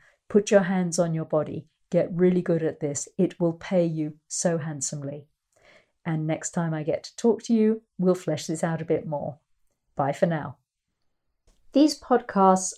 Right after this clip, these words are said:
are linked to two other internet sites. One is dressage training dot T V, which hosts a whole variety of webinars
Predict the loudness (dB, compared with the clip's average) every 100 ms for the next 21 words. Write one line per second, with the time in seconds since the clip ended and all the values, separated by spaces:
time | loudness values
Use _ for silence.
0 | 0 2 4 2 -2 -12 -4 0 0 -2
1 | -4 4 6 4 2 4 6 4 -2 -4
2 | -6 -8 -10 -8 -10 -14 -20 -20 -20 -20
3 | -4 4 6 6 4 0 -4 -2 4 4
4 | 4 -4 -6 0 2 2 2 -2 -6 _
5 | 2 2 -2 -18 _ -6 -2 0 0 -2
6 | -4 _ _ -20 -20 -20 2 4 4 8
7 | 8 8 6 8 8 8 6 4 6 4
8 | 2 4 2 2 2 2 2 0 0 -4
9 | -8